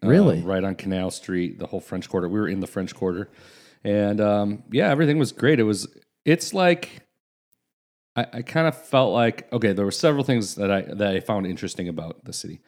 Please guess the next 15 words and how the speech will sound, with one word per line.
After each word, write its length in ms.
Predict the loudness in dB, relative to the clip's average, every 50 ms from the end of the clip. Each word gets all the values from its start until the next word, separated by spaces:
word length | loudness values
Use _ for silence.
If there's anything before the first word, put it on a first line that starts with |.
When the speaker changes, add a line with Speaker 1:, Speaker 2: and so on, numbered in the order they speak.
| _ _ _ _ _
Speaker 1:
First 280 | -2 0 0 0 2 2
off, 220 | 2 2 2 -2 -8 -20 -20 _ _ _ _ _ _ 0 2
anywhere 260 | 4 6 6 6 4
you 160 | 4 4 4
go 160 | 4 4 4
in 80 | 6 6
the 60 | 4
United 320 | 4 4 2 2 0 -2 -8
States, 500 | -4 -2 -2 -2 -2 -4 -8 -12 -14 -16 _ _ _ _ _ _ _ _ _ -12
it's 160 | -12 -10 -10
kind 380 | -8 -10 -8 -4 -2 0 0
of, 100 | 0 -2 -2
like, 380 | 0 0 0 0 -4 -8 -20 _ _ _ _
the 240 | -14 -8 -6 -6 -6
same. 500 | -6 -8 -6 -6 -4 -2 -2 -2 -4 -6